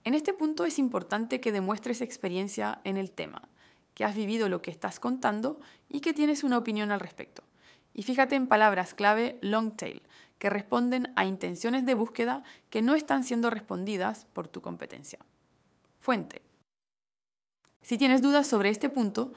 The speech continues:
consulta el documento Preguntas frecuentes sobre el contenido útil y los resultados de la búsqueda de Google. Tres, la competencia tiene una mejor estrategia seo. Si tus competidores mejoran su estrategia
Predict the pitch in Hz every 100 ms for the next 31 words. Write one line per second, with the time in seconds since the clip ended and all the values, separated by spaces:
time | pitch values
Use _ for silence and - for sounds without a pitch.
0 | - - 247 247 285 311 285 247 220 233
1 | 240 262 196 190 233 285 262 269 220 196
2 | 240 233 196 190 185 175 170 180 240 269
3 | 269 277 294 - - - 339 311 294 254
4 | 240 233 226 196 180 196 - 202 196 175
5 | - - _ _ _ _ _ _ _ _
6 | _ _ - 339 - - _ - - -
7 | 202 208 233 233 247 254 254 247 240 247
8 | 262 240 226 285 285 247 233 247 247 233
9 | 226 - 175 - - _ _ _ _ _
10 | _ _ _ _ _ - 247 294 302 285
11 | 294 285 302 330 285 - 302 247 220 190
12 | 185 254 247